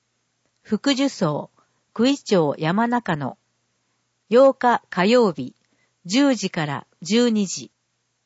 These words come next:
票終わり。不在者投票。投票日や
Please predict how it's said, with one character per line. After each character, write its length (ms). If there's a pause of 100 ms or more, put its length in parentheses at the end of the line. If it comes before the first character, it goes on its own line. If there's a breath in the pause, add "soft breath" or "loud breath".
(760)
票 380
終 200
わ 180
り。 220 (1500)
不 180
在 260
者 220
投 260
票。 400 (760)
投 240
票 300
日 160
や 260